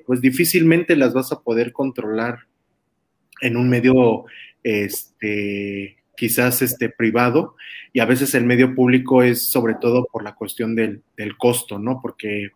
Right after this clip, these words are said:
pues, eh, como sabemos, nuestro sistema de salud, pues, es,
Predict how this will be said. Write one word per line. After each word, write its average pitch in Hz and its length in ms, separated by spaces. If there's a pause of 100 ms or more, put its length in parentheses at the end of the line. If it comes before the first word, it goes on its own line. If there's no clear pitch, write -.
pues, - 400 (240)
eh, 104 240
como 110 220
sabemos, 131 560 (440)
nuestro 117 280
sistema 127 400
de 127 100
salud, 123 400
pues, - 240
es, 113 400